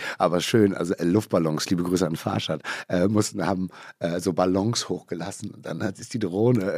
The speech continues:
äh, geflogen und die haben, die machen so Hochzeit. Es wirkte eigentlich wie ein Dreh mit wahnsinnig vielen Komparsen, die <laughs> alle verwandt sind.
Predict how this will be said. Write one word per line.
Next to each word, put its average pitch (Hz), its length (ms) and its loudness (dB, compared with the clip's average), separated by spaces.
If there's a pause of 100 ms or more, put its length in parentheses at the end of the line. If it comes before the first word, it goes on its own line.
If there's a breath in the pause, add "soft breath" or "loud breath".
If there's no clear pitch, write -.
äh, 90 40 -10
geflogen 98 640 -2
und 85 220 -6
die 95 80 4
haben, 101 140 2
die 104 80 4
machen 104 160 2
so 95 120 4
Hochzeit. - 380 0
Es 98 280 -4
wirkte 139 320 4
eigentlich 139 380 2
wie 113 100 4
ein 98 140 2
Dreh 98 480 4 (340 loud breath)
mit 98 120 4 (240)
wahnsinnig 127 640 2
vielen 127 340 4
Komparsen, 107 800 2 (320)
die 113 240 8
<laughs> - 300 4
alle 113 220 8
verwandt 117 500 4
sind. 69 360 0